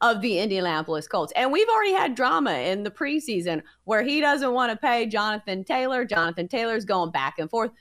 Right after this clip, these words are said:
"Hey, we're not even gonna pay you at all if you say that you're hurt." But did you hear about Jim Ursa-, Ur-, Irsay apparently paying a bunch of money to transport an orca from Miami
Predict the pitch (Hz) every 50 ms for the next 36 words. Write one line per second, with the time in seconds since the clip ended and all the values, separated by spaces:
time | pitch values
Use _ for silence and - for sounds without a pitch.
0 | _ - - 302 403 339 247 185 208 247 403 359 233 208 214 220 220 247 247 233
1 | 240 320 277 277 294 302 294 294 294 302 392 440 392 240 175 165 - 202 190 -
2 | - 240 240 233 240 240 - 226 233 247 320 349 247 180 - - _ _ - -
3 | _ _ - 196 240 226 196 262 254 262 494 523 480 403 370 339 339 254 254 240
4 | 214 - 185 208 208 214 226 185 165 165 185 - 220 220 240 262 - - _ _
5 | - 208 208 226 247 - 240 - - - 240 277 330 311 - - 165 156 151 147
6 | 143 139 - _ _ _ - - 226 208 - - 311 330 349 403 381 359 320 247
7 | - 262 220 202 202 202 - - 165 151 - 185 185 190 240 - 269 247 214 196
8 | 190 165 165 180 196 220 247 262 _ _ _ _ _ - - 277 226 190 - -
9 | 240 233 240 262 262 - - 285 262 247 254 - - - 185 190 175 - - 202
10 | 190 190 208 226 - 269 269 311 370 392 381 381 _ _ _ _ _ - - 220
11 | 214 196 196 180 175 170 175 175 180 196 220 240 285 320 339